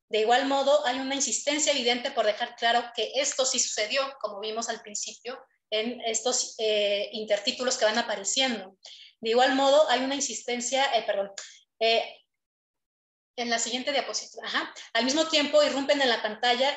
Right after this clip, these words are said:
intermitentemente otros intertítulos, a modo de elipsis temporales también, con la intención de dejar registro,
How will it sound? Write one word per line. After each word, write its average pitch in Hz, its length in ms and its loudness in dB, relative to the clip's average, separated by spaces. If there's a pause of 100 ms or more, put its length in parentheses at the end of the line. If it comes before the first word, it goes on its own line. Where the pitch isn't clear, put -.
intermitentemente 240 880 0
otros 247 300 0
intertítulos, 262 1040 -2 (400)
a 208 100 0
modo 220 240 2
de 254 80 4
elipsis 233 320 0
temporales 240 540 2
también, 240 300 0
con 240 100 -2
la 214 80 -6
intención 247 360 0
de 269 120 4
dejar 240 260 0
registro, 254 640 -4